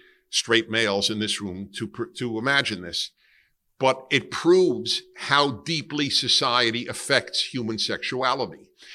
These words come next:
That I can't relate to male anal intercourse is, I believe, more a product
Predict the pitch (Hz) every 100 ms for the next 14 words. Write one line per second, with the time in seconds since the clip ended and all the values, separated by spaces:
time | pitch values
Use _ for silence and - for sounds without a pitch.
0 | - - 120 123 139 151 - 156 156 123
1 | 117 117 131 139 - - - _ _ -
2 | 139 113 117 135 143 139 127 127 127 131
3 | 139 143 147 - 107 - - - - _
4 | _ _ _ 151 143 131 - 117 120 151
5 | 135 110 151 156 113 104 104 123 151 147
6 | - - 147 143 110 - - -